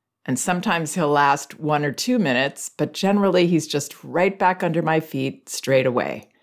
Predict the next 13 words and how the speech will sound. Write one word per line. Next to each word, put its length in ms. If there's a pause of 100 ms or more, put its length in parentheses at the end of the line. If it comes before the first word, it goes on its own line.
(360)
And 80
if 120
I 80
continue 480
to 80
stand 340
my 100
ground, 600 (340)
he'll 160
do 240
something 420
either 300
dangerous 720